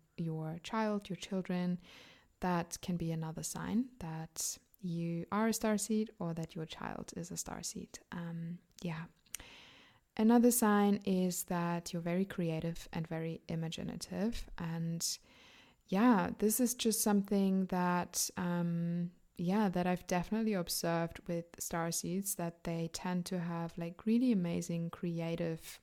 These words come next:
um, skills, or yeah, that they are drawn to, mm, yeah, like, careers or just ways of expressing themselves in a creative way. So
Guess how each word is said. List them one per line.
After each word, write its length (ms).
um, 580
skills, 600
or 520
yeah, 340
that 220
they 160
are 100
drawn 560
to, 720
mm, 640
yeah, 320
like, 360
careers 960
or 680
just 460
ways 720
of 640
expressing 840
themselves 920
in 140
a 100
creative 720
way. 420
So 760